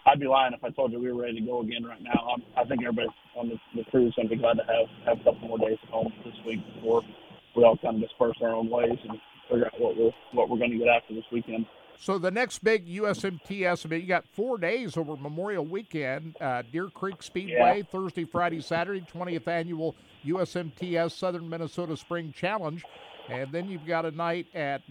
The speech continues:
Speaker 2: West Union, Iowa. That's gonna be a big weekend over Memorial Weekend.
Speaker 1: Yeah, it will be, and that's, that's awesome that Deer Creek stepped in there and took all three days of that. I'm, I'm super pumped for that. You know, we'd always been the Saturday night of that weekend, had always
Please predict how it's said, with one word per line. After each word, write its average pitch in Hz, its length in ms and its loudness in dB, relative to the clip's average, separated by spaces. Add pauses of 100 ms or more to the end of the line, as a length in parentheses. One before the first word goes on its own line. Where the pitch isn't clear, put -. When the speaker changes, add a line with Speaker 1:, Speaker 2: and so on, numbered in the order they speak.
Speaker 2:
West 185 340 -4
Union, 160 460 -6 (240)
Iowa. 123 360 -4
That's 135 220 -6
gonna 156 160 -8
be 139 140 -8
a - 20 -6
big 143 260 -8
weekend 156 460 -6
over 165 220 -6
Memorial 156 480 -4
Weekend. 156 460 -8 (1080)
Speaker 1:
Yeah, 127 220 12
it 127 80 4
will 127 140 4 (140)
be, 117 200 0
and 117 120 -2
that's, 123 200 2 (180)
that's 131 220 6
awesome 123 420 4
that 113 160 -8
Deer 117 220 0
Creek 120 180 0 (160)
stepped 117 220 -2
in 117 140 -2
there 117 100 -2
and 113 180 -4
took 117 160 -6
all 113 220 4
three 117 160 2
days 113 280 -2
of 110 60 -10
that. 110 220 -6
I'm, 113 140 0 (100)
I'm 120 80 2 (120)
super 113 300 4
pumped 117 240 2
for 113 80 0
that. 113 200 -2 (120)
You 127 120 0
know, 117 100 4
we'd 117 140 6
always 135 320 10
been 131 200 8 (480)
the 123 80 4 (120)
Saturday 127 280 8
night 120 220 4
of 113 80 0
that 110 180 -8
weekend, 117 360 0
had 113 80 -4
always 113 220 0